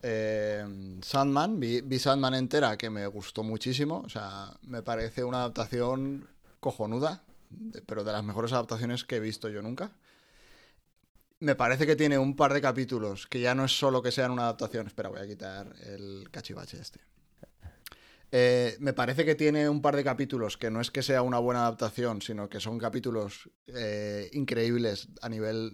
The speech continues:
lo que es una serie de televisión. O sea, tiene el capítulo, no sé si es el cinco o el seis, o el cuatro y el cinco, uno que se llama veinticuatro siete, eh, que va,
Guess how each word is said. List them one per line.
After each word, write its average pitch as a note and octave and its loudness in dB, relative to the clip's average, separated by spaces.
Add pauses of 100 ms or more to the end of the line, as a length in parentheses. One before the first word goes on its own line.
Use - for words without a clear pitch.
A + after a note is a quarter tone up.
lo A2+ -2
que A2 -2
es G#2+ -6
una A2 -4
serie A2+ 0
de A2 0
televisión. A2+ -4
O - -12
sea, A2+ -2
tiene B2 -2
el A2 -4
capítulo, C3 0
no C3+ -4
sé D3 0
si D3 2
es D3 4
el C#3+ 6
cinco C3+ 2
o A#2+ 6
el G#2+ -2
seis, G#2 -6
o G2+ -4
el G2 -10
cuatro A2 -2
y - 2
el A2 0
cinco, B2+ -4 (520)
uno D3 8
que C#3+ 2
se C#3 4
llama A#2+ 4
veinticuatro A2+ 0
siete, A2 -6 (960)
eh, A2 2
que B2+ 2
va, A#2 6